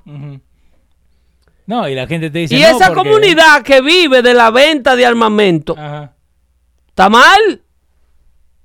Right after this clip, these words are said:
Speaker 2: Está mal, está loco porque Estados Unidos invada un pedazo.
Speaker 1: Ajá.
Speaker 2: Que le declare la guerra a alguien.
Speaker 1: Porque ahí,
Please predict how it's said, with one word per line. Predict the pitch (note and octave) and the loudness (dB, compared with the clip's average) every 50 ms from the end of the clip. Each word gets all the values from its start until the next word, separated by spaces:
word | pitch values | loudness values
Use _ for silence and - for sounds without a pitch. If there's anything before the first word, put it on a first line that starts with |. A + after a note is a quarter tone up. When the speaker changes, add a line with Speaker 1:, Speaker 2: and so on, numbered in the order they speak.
| _ _ _ | _ _ _
Speaker 2:
Está | _ D3 D#3 | _ -6 -4
mal, | E3 F3+ G3+ B3 D4+ F4+ F4+ | 0 2 2 2 2 0 0
está | C4 B3+ A3+ | -2 -2 0
loco | G#3+ G#3+ B3+ D4+ C#4+ D4 D4+ | 2 2 2 2 2 0 -2
porque | C#4 D4 A#3+ C4+ | -4 -4 -4 -2
Estados | B3 A3+ C#4 C4+ G#3 | -2 -2 -2 -2 -2
Unidos | C4 C4+ C#4 C#4+ C#4+ C#4 | -2 -2 0 0 2 2
invada | C4+ B3 B3+ C#4 D4 D4+ D4 D4+ | 2 2 4 4 4 4 4 2
un | D4 D4 | 0 0
pedazo. | C#4+ D4 D4 D4 D#4+ E4+ - - - D#4+ B3 D3+ D3+ | 0 2 2 4 4 2 0 0 -2 -4 -4 -4 -8
Speaker 1:
Ajá. | D3 D3+ D3+ D3 C#3+ D3 D3 C3+ A#2+ _ _ | -16 -16 -14 -12 -10 -12 -12 -14 -16 _ _
Speaker 2:
Que | F3+ | -8
le | G3 A3 | -6 -4
declare | A#3 A#3 F#3 A#3 B3 B3+ C4 C#4 | -4 -2 0 0 0 0 2 0
la | C#4 C4 | 0 0
guerra | B3+ C#4 D4 C4+ C#4 C#4+ C#4 C#4 D4+ | 0 0 0 2 2 0 2 2 0
a | F4 | 0
alguien. | F#4 F4 D4+ D#4 C4+ G#3 D#3 B2 _ _ _ _ _ _ _ | -2 -4 -8 -8 -8 -8 -8 -12 _ _ _ _ _ _ _
Speaker 1:
Porque | _ C3+ A2 B2 | _ -20 -16 -14
ahí, | A#2+ B2+ C3+ | -12 -12 -12